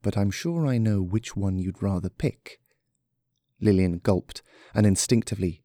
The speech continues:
took a step back to relative safety. "If I gave you the essence now, it would be the equivalent of me pushing you off this mountain.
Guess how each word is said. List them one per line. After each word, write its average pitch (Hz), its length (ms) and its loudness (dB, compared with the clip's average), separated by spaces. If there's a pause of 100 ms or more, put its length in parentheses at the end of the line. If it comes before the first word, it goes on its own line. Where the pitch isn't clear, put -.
took - 200 -8
a - 40 -6
step - 320 -8
back - 360 -8 (100)
to - 140 -8
relative 92 400 -4
safety. - 480 -10 (840)
"If 107 200 2
I 139 140 4
gave 131 220 4
you 117 140 4
the 113 160 2
essence 104 420 -2
now, 90 360 -4 (560)
it 120 140 2
would 110 120 4
be 123 140 6
the 147 120 6
equivalent 98 520 0
of 92 120 -10
me 110 300 2
pushing 135 460 0
you 135 180 0
off - 240 -6
this - 240 -4
mountain. 92 480 -8